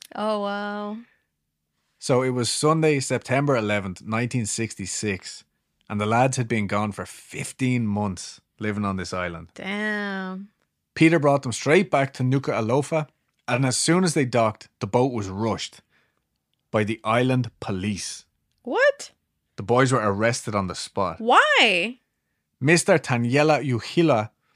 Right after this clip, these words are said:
Speaker 2: couldn't care less that the boys were found. He wanted compensation for the boat that they stole in the first place.
Speaker 1: That fucking grumpy old git.
Speaker 2: <laughs> Yeah.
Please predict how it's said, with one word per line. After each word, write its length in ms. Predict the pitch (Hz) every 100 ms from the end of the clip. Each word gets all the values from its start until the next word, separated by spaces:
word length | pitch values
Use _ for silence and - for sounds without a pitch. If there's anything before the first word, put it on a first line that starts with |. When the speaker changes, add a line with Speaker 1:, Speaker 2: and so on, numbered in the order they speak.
| _ _ _ _ _ _ -
Speaker 2:
couldn't 300 | 185 202 170
care 240 | - 135
less 220 | 135 135
that 120 | - 127
the 60 |
boys 320 | 107 120 117
were 80 | 107
found. 520 | - 147 156 160 151 - _ _ _
He 260 | - 170 175
wanted 420 | 143 143 127 113
compensation 760 | - 131 120 107 127 110 -
for 120 | 110 95
the 120 | 92
boat 400 | - - 156 135
that 140 | 117
they 120 | 113
stole 460 | 110 - 120 120 120
in 80 | 101
the 80 | 90
first 380 | - 113 101
place. 340 | 101 85 76 _ _
Speaker 1:
That 400 | 269 415 320 220 - -
fucking 540 | 294 - 330 262 202
grumpy 460 | 190 208 254 262 262
old 260 | 247 240
git. 460 | 185 196 233 185 -
Speaker 2:
<laughs> 20 | 151
Yeah. 360 | 135 131 92